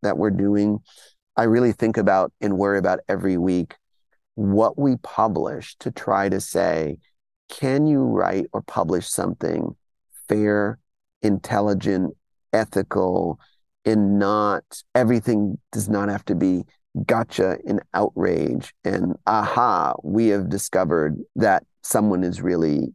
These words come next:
bad.'" And even the other day, I met with someone from China and they said, "I met many of your targets." And I thought, "I don't have targets. I'm not like, I don't go out there and shoot people. I write stories and find interesting stories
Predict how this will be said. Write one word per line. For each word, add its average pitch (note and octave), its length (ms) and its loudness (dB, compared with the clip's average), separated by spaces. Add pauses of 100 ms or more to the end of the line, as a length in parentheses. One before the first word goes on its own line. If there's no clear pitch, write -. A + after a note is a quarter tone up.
(140)
bad.'" - 540 -2 (100)
And F#2+ 340 2
even A2+ 220 2
the G#2+ 160 4
other G#2 120 2
day, F#2+ 240 2
I F#2+ 40 0
met F#2 340 -2
with F#2 160 -2
someone F#2 300 -2
from F2+ 180 -4
China F#2+ 340 0
and F2 80 2
they F2+ 120 2
said, F2+ 300 0 (420)
"I G#2+ 120 0
met A2 260 2
many A2+ 220 2
of G2+ 100 -2
your G2 120 2
targets." A2 500 0
And F#2+ 140 -8
I G2 40 -8
thought, E2+ 260 -2 (360)
"I D3 100 2
don't D4+ 180 4
have F#2 180 0 (140)
targets. - 480 0
I'm C3+ 180 0
not A#2+ 200 0
like, F2 300 0
I G2 100 4
don't C#3 160 0
go A2+ 140 2
out G2 160 0
there F2+ 160 0
and E2 180 -4
shoot - 360 -4
people. - 420 0 (560)
I C#3+ 320 2
write B2+ 440 0
stories B2+ 600 0
and G#2+ 200 -2
find A#2 520 0 (120)
interesting B2+ 680 0
stories G2+ 720 0